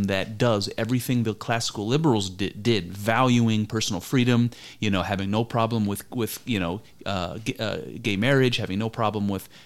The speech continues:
you know, legalizing drugs, stuff that young people would support. They get almo-, at least from my experience, they got,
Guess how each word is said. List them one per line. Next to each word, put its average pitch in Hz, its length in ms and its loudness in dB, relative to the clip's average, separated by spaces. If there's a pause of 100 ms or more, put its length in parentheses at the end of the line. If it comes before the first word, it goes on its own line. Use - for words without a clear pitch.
you 110 80 -4
know, 98 80 -4
legalizing 98 480 -2
drugs, 127 380 2 (280)
stuff - 360 0
that 147 280 0 (220)
young 147 280 2
people 139 340 2
would 113 140 0
support. 180 400 2 (340)
They 127 80 0
get 135 160 0 (180)
almo-, 143 260 2 (260)
at 135 80 2
least 131 360 -2
from 113 180 -2
my 131 200 2
experience, 107 540 -2
they 120 180 -6
got, 113 240 -4